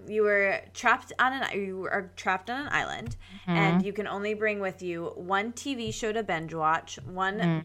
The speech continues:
Speaker 1: book to read that you won't get sick of, one food to eat that you won't get sick of, and one movie to watch that you won't get sick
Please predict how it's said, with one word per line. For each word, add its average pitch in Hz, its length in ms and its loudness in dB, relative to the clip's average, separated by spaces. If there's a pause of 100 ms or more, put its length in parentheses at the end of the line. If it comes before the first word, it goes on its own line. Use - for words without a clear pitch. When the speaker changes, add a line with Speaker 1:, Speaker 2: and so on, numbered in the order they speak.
Speaker 1:
book 202 340 4
to 208 120 -2
read 170 240 -4
that 170 140 0
you 170 80 -2
won't 165 220 -4
get - 200 -8
sick 160 220 -6
of, 165 240 -2
one 175 240 -4
food 311 400 -8
to 214 100 -10
eat 170 200 -6
that - 140 -2
you 160 100 -4
won't 156 180 -6
get - 200 -10
sick 156 220 -6
of, 165 300 0 (460)
and 185 560 -2
one 185 720 -2 (640)
movie 202 440 2
to 180 140 -10
watch - 320 -6
that 120 100 -6
you 117 100 -8
won't 113 160 -12
get - 200 -18
sick - 120 -18